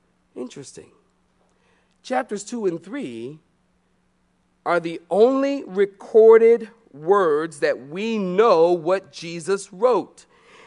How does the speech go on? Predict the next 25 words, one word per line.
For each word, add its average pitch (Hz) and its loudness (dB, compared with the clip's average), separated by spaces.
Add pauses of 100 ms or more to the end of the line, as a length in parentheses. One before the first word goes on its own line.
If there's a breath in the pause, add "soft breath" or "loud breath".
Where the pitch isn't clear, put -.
(100)
And 165 0
we 247 -2
know 226 4 (1000)
that 175 -2
Jesus 214 0
is 202 0
writing 185 0 (1000 soft breath)
a 220 4
letter 220 2 (120)
to 226 -6
the 233 -6
angel 233 2 (260)
of 208 0
the 262 -6
church 180 -4 (320)
at - -4
Ephesus. 254 -6 (320 soft breath)
Now, 262 4
the 247 6
word 247 4
angel 220 2 (200)
is 202 -2
the 196 4
Greek 208 -10
word 170 -2